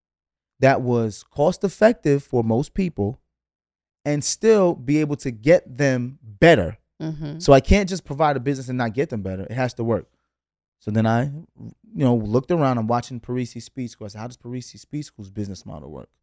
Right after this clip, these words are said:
Speaker 1: They were charging people a membership. Their membership was a hundred and fifty dollars a month, and they were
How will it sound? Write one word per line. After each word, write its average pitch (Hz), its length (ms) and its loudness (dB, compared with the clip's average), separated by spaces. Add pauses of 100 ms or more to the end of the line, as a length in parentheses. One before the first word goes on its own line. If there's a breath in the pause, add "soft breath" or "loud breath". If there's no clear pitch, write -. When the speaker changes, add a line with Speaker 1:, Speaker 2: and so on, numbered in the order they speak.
(400)
Speaker 1:
They 117 120 2
were 143 140 0
charging 117 320 -6
people 117 260 -8
a 117 60 -4
membership. 123 480 -8 (400)
Their 113 120 -2
membership 117 520 -6
was 95 120 -12
a 90 60 -12
hundred 113 240 -6
and 113 80 -4
fifty 107 300 -10
dollars 95 440 -8
a 85 60 -18
month, 92 380 -4 (840)
and 107 140 0
they 117 80 2
were 117 140 -4